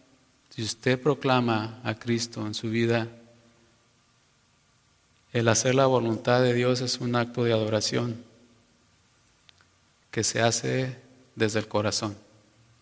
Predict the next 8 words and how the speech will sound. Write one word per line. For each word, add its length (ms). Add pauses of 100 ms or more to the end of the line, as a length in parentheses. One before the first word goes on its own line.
(1300)
desde 300
el 60
pensamiento, 920 (1000)
desde 260
nuestras 460
acciones, 560
nuestras 360
disposiciones. 1000